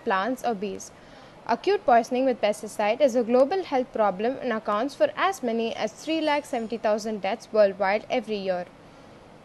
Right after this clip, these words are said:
Farmers' low educational level,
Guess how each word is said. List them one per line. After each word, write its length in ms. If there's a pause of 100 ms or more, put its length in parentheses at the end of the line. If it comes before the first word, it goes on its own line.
(420)
Farmers' 560
low 340 (100)
educational 640
level, 460